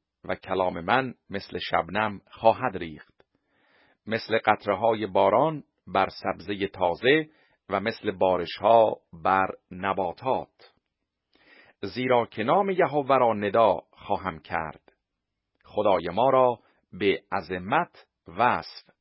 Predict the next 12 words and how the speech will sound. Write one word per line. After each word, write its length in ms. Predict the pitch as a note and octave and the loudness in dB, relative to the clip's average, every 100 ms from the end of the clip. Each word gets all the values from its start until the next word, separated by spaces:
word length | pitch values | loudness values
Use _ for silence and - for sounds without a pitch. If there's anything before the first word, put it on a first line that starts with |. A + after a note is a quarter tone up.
| _ | _
نمایید. 680 | F2+ F#2 F2 E2 E2 D#2 _ _ _ _ _ _ _ _ _ _ - - _ | -8 -6 -6 -8 -14 -16 _ _ _ _ _ _ _ _ _ _ -20 -20 _
او 200 | D3+ D3+ | -4 -4
صخره 420 | - A2 - E3 | -2 -2 0 0
است 480 | C#3+ D#2+ - _ _ _ - | 0 -4 -10 _ _ _ -6
و 100 | F#2+ | -2
اعمال 480 | G2 F2 F#2+ A#2+ G#2 | 0 0 0 0 0
او 220 | A2 G#2 | -4 -8
کامل، 560 | - G2+ A2+ B2+ F2 - _ _ _ _ - | -4 -4 -2 -4 -6 -12 _ _ _ _ -16
زیرا 400 | E2+ A2 A2 G2 | -8 0 2 2
همه 360 | A2 C3+ G3+ | 0 -4 -4
طریق‌های 640 | G3+ F3 E3 - A#2 A#2 G2 | -2 -2 -2 -2 0 0 0
او 220 | F#2+ | -4